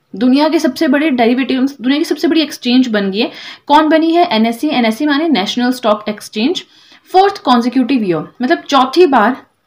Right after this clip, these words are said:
लगातार ये दुनिया की largest derivatives exchange बनी है। ये एनएससी क्या है, बीएससी क्या है, ये हम पढ़ेंगे economics में। अभी मैं world geography पढ़ा रही हूँ ना, तो वो जैसे ही complete होता है, मुझे थोड़ा time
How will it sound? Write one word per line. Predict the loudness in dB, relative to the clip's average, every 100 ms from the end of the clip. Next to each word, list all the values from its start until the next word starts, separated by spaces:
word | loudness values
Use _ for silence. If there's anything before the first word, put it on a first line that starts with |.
| -2
लगातार | 2 4 4 2 0 -2 _ _ -2
ये | 0
दुनिया | 2 2 0
की | -2 -2
largest | 2 2 0 -6 -2
derivatives | -2 -2 -4 -8
exchange | -10 -8 -6 -6
बनी | -6 -6 -6
है। | -10 -16 -16 -18 -16 -4
ये | -2 2
एनएससी | 0 0 -4
क्या | -2 0
है, | 0 0
बीएससी | 0 -2 -2 -4
क्या | 2 2
है, | 2 -2 -6 _
ये | 0 2
हम | 2 2
पढ़ेंगे | 2 2 0
economics | 0 0 0 -4 -8
में। | -10 -12 _ _ -2
अभी | 2 2
मैं | 2
world | 2 0
geography | -2 -2 -2
पढ़ा | -2 0 2
रही | 2
हूँ | 2
ना, | 0
तो | 0
वो | -2
जैसे | -2 -2 -2
ही |
complete | -2 -2 0 -2 -2
होता | -2
है, | -2
मुझे | 0
थोड़ा | -2 -2
time | -2 0 -2